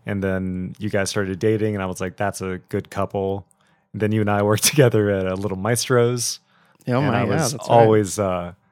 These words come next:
Speaker 1: just enamored with your, your, uh, m-, your mastery of, of singing songs at babies.
Speaker 2: I do have a, a certain rapport. I've always had a certain rapport with, uh, infants and toddlers.
Speaker 1: <laughs>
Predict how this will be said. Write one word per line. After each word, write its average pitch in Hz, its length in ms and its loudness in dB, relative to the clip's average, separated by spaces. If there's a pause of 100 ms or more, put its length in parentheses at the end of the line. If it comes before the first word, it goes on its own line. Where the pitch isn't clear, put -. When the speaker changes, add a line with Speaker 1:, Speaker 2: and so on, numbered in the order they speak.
(140)
Speaker 1:
just 113 160 -4
enamored 113 500 2
with 101 320 -4
your, 95 480 -4 (160)
your, 95 320 -4
uh, 98 280 -8 (640)
m-, 113 60 -8 (160)
your 101 160 -6
mastery 104 680 0
of, 98 540 -4 (460)
of 98 200 -2
singing 95 460 -2
songs 101 340 -2
at 101 140 -4
babies. 104 540 -4 (1600)
Speaker 2:
I 113 80 -2
do 135 160 2
have 120 220 4
a, 110 280 4
a 117 40 -4
certain 113 480 -2 (120)
rapport. 117 420 -2
I've 123 100 2
always 139 180 2
had 120 80 2
a 123 40 0
certain 120 260 -4
rapport 113 360 -2
with, 110 420 -2 (120)
uh, 123 220 -2 (100)
infants 113 540 -6
and 113 140 -8
toddlers. 104 800 -4
Speaker 1:
<laughs> - 60 -20